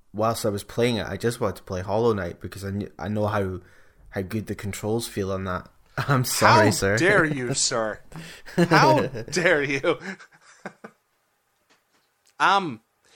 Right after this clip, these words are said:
Speaker 2: yeah, i-, so if you are playing it on the Switch, uh, I'm sorry that I, I, I personally can't really take that into account on my personal opinion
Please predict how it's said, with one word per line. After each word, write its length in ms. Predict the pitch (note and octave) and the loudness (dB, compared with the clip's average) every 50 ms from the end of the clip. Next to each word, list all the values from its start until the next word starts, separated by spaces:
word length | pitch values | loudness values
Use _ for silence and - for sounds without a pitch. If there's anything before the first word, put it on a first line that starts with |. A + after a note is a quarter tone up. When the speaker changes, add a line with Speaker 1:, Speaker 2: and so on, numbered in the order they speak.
| - - | -6 0
Speaker 2:
yeah, 240 | B3+ E4+ E4 B3 G3+ F#3+ F#3 F3 E3+ E3+ | 2 4 4 2 0 -2 -6 -10 -8 -6
i-, 60 | F#3+ F3+ | -4 -2
so 520 | - - A3 G#3+ G#3 G3+ G3 F3+ F3 - _ _ _ _ _ _ _ | 0 2 4 4 4 2 0 -4 -8 -10 _ _ _ _ _ _ _
if 500 | G3+ A3 G3+ F#3 - - - - - - E3 | 0 2 2 2 -2 -8 -18 -20 -20 -16 -10
you 240 | D#3+ F3+ F#3+ F3+ | -6 -4 0 2
are 220 | E3 E3 F3+ G3+ G3 | 4 4 4 4 2
playing 360 | - - - F#3 F3+ F#3 F3+ | 0 -2 0 0 0 2 0
it 100 | F3 D3+ | -2 0
on 200 | D3 D#3 D#3+ D3+ | 0 0 0 0
the 100 | C#3 B2+ | 0 -2
Switch, 680 | - - - C#3+ C3+ C#3+ F#3+ F#3+ - - - - - - - | -2 -2 -2 0 2 2 2 2 0 -2 -4 -4 -6 -8 -6
uh, 400 | B2+ C3+ C3+ C3+ B2+ B2 B2 - - | -2 0 2 4 4 2 2 0 0
I'm 240 | C3 C#3 C#3+ C3+ | 0 0 0 0
sorry 540 | - - - C3+ C3+ C#3 D#3+ E3+ F3 F3+ E3+ _ _ _ _ _ _ _ _ _ D#3+ | -2 0 2 2 4 4 4 4 2 0 -4 _ _ _ _ _ _ _ _ _ -2
that 240 | C3 C3 C3 - - - - | 0 0 0 0 -4 -12 -12
I, 180 | F2+ A#2+ A2 - | -10 -10 -8 -2
I, 380 | B2 B2 B2+ B2+ A#2+ A2 A#2+ B2 | 0 0 2 2 2 2 2 2
I 60 | B2 | 0
personally 640 | B2 - - B2+ A#2+ - - B2+ B2 A#2+ A#2 A2+ - _ _ _ | -2 -4 -4 -2 -2 -2 -4 -6 -8 -8 -10 -12 -16 _ _ _
can't 340 | - - C3 B2 B2 A#2+ - | -16 -10 -6 -6 -6 -6 -4
really 300 | A#2+ A#2+ A#2+ A#2+ A#2+ A2+ | -4 -4 -2 -2 -4 -4
take 320 | - - - A#2+ A2 - | -6 -6 -8 -8 -8 -4
that 220 | - A2+ A#2 A2+ G#2+ | -2 0 0 0 -2
into 320 | A#2 A#2 - - A#2+ A#2 | -8 -10 -10 -10 -10 -10
account 400 | G#2+ - - - A#2 A#2 A#2+ - | -10 -10 -6 -4 -4 -2 -4 -4
on 180 | G#2+ A2 A2 G#2+ | -6 -8 -6 -4
my 200 | G#2 G#2+ A2 A2 | -4 -4 -4 -4
personal 640 | A2 - - A2+ G#2+ - - G2+ G#2+ A2 G#2+ G#2 G2 | -6 -10 -12 -8 -8 -6 -6 -6 -6 -6 -4 -6 -8
opinion 540 | F#2 - - A2 A2+ A2+ A#2 A#2 A#2 G#2+ | -10 -12 -14 -14 -10 -8 -6 -6 -8 -8